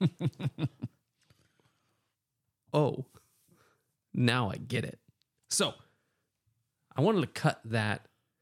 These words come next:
learning curve out or that experimentation period out and just jump right to it, right? So I wanted to do a small field watch.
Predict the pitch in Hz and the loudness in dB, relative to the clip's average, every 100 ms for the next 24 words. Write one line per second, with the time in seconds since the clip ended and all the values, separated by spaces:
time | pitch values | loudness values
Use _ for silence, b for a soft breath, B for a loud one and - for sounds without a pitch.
0 | _ _ _ _ - 120 123 110 98 - | _ _ _ _ -2 2 2 2 -2 -4
1 | 104 92 80 85 - - _ - 110 110 | -4 -4 -2 -4 -4 -12 _ -2 0 2
2 | 101 101 - 117 101 90 104 107 101 95 | 0 -2 0 0 0 -4 -6 -4 -4 -4
3 | 87 - 113 104 92 107 - - 92 - | -8 -8 -6 -4 -4 -8 -6 -4 -2 -4
4 | B B B 143 175 - 123 101 87 - | B B B 2 2 2 2 0 -4 -8
5 | - - _ _ _ _ _ _ - 90 | -12 -14 _ _ _ _ _ _ -14 -14
6 | b b - 131 139 120 110 104 90 - | b b -2 2 2 2 2 0 -2 -4
7 | - 113 107 107 101 98 _ _ _ _ | 0 0 2 2 0 -4 _ _ _ _
8 | 113 92 - - - - | -6 -4 -6 -14 -14 -16